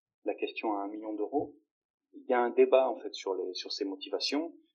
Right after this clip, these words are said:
Est-ce que Staline voulait, c'est, c'est toujours un peu le même débat dans tout ce que fait Staline. Est-ce que ses motivations sont, euh, idéologiques ou bien est-ce que ses motivations sont purement pragmatiques et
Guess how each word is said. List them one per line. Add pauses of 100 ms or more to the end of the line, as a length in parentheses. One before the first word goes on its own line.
(160)
Est-ce
que
Staline
voulait,
c'est,
c'est
toujours
un
peu
le
même
débat
dans
tout
ce
que
fait
Staline.
Est-ce
que
ses
motivations
sont, (460)
euh, (120)
idéologiques (100)
ou
bien
est-ce
que
ses
motivations
sont
purement
pragmatiques
et